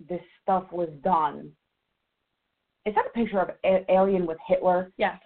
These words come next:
Speaker 2: Continue your talking and we'll get to that. <laughs>
Speaker 1: But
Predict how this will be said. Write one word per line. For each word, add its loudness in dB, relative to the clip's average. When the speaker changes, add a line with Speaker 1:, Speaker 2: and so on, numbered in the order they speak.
Speaker 2:
Continue 2
your 2
talking -6
and -4
we'll -2
get -2
to -20
that. -8
<laughs> 6
Speaker 1:
But 0